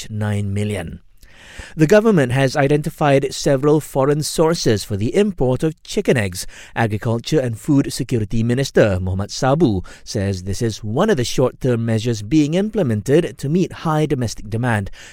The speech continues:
The import of eggs will be reviewed once the supply has stabilized. The issue of citizenship of children born overseas to Malaysian mothers with foreign spouses is one of the key agendas for the new Home Minister.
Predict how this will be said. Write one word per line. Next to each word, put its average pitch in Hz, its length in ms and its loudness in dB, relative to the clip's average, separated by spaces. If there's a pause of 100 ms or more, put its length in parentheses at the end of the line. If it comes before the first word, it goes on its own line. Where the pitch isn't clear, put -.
The 117 180 -2
import 165 440 2
of 101 120 -2
eggs 110 280 -2
will 107 120 -4
be 101 100 -4
reviewed 110 400 0
once 123 380 0
the 98 100 -8
supply 95 520 -4
has 151 520 -4
stabilized. 87 840 -2 (800)
The 220 300 2
issue 220 300 6
of 175 100 4
citizenship 202 800 6
of 123 220 -2
children 160 480 6
born 139 280 4
overseas 139 600 2
to 127 260 6
Malaysian 110 480 0
mothers 120 460 4
with 110 160 0
foreign 104 320 -4
spouses 135 680 0 (280)
is 117 320 2
one 135 260 4
of 165 80 6
the 127 80 4
key 135 540 0
agendas 127 600 2
for 127 140 -6
the 117 80 0
new 120 240 0
Home 107 260 0
Minister. 98 520 0